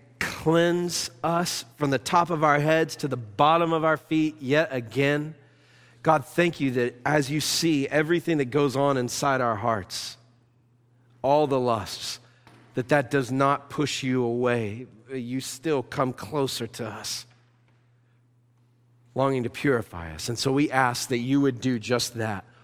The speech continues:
Holy Spirit. Would you help us to walk in faith, to walk in the light,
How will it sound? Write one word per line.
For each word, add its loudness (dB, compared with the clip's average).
Holy -4
Spirit. -10
Would -4
you 2
help 2
us -10
to -6
walk 2
in -4
faith, -2
to -8
walk 0
in 0
the 0
light, 2